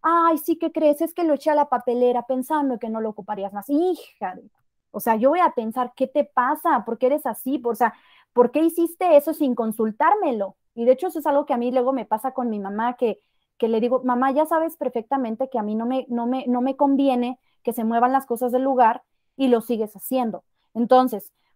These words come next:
obviamente, yo, yo, yo, yo soy toda enojada, yo voy toda estresada, bueno, ya me dijo dónde los puso, pero yo ya,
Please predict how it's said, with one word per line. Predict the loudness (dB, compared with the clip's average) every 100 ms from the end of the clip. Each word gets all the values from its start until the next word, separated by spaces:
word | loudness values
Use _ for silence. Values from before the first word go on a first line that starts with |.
| _
obviamente, | 6 8 8 4 2 0
yo, | 2 2
yo, | 0 2
yo, | 4 4 4
yo | 0
soy | 0 2
toda | 4 4
enojada, | 2 -2 0 2 4 2
yo | 0 0
voy | 0 0
toda | 2 2
estresada, | -2 -2 2 4 4
bueno, | 2 0
ya | -4 -4
me | -6
dijo | -2 0
dónde | 2 2
los | 0 -2 -2
puso, | -2 2 4 2
pero | 0 -6
yo | -2 0
ya, | 0 -2